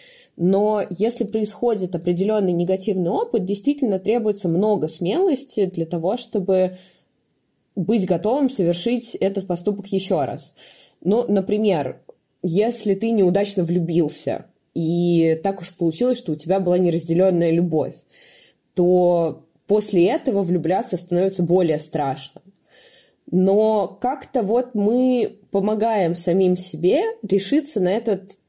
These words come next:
поступок еще раз, еще раз попробовать, еще раз вступить в отношения. Конечно, это уже кажется связанным с какими-то негативными эмоциями заранее.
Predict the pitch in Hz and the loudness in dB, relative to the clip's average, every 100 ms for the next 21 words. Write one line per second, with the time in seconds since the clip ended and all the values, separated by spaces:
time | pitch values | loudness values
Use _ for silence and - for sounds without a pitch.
0 | _ _ 196 185 - 247 277 240 - 180 | _ _ -4 -4 -4 -2 0 -2 -2 0
1 | 185 - 202 190 127 - - - _ - | 0 0 0 0 -2 -6 -12 -18 _ -6
2 | 190 185 208 226 - - 196 196 170 160 | -4 -2 0 0 -2 -4 -8 -2 -2 0
3 | 139 135 - - - 170 165 202 226 220 | -4 -6 -10 -12 -8 -6 -2 -2 0 -4
4 | - - 185 202 202 185 185 185 - 151 | -6 -6 -4 -4 -2 -2 -2 -6 -4 -2
5 | 143 139 123 - - - - - - - | -2 -2 -6 -8 -16 -20 -20 -20 -20 -20
6 | _ 196 190 220 302 - 254 247 240 233 | _ -2 2 2 0 0 0 2 0 0
7 | 220 - _ _ - 214 220 233 220 208 | -4 -8 _ _ -2 -2 0 0 2 2
8 | 208 208 214 233 208 208 - - - 190 | 0 0 0 0 -2 -2 -4 -6 0 0
9 | 220 214 202 180 180 185 190 220 214 185 | 0 0 0 0 -2 -4 -2 -4 0 2
10 | 180 170 170 175 170 208 190 180 175 190 | 4 2 2 0 0 2 2 4 4 4
11 | 185 160 - 151 151 143 143 143 139 135 | 2 0 -4 -4 -4 -4 -2 -2 -2 -4
12 | 123 - | -4 -8